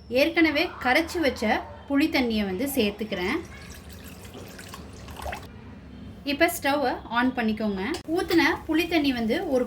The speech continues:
கொதி வர ஆரம்பிச்சிருச்சு. இதில் அரைச்சி வச்ச பேஸ்ட்டை சேர்த்துக்கிறேன்.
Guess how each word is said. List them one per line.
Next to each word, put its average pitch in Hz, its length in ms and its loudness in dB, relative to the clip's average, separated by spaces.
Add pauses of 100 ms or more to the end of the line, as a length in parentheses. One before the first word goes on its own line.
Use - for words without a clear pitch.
கொதி 262 280 4
வர 208 100 2 (100)
ஆரம்பிச்சிருச்சு. 202 500 -2 (500)
இதில் 277 240 4 (520)
அரைச்சி 339 360 4
வச்ச - 160 -2 (480)
பேஸ்ட்டை 277 500 2
சேர்த்துக்கிறேன். 220 520 -2